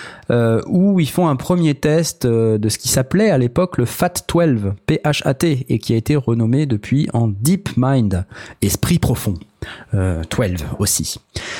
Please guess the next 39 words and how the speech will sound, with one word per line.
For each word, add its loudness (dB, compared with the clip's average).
Alors, 0
qu'est-ce 0
que 0
c'est 0
que -4
cette, -2
euh, 2
bestiole ? 2
C'est 0
un 2
synthétiseur, 0
euh, 2
analogique 0
polyphonique. 0
Euh, -2
donc 0
vous 0
allez 2
avoir, 2
euh, 2
un -2
certain -2
nombre 0
d'oscillateurs, 0
euh, 2
deux 0
L 0
F -8
O. 2
Euh, 0
alors 2
les 2
oscillateurs 0
sont -2
des 2
digitally 0
controlled 0
oscillators. 0
Euh, 2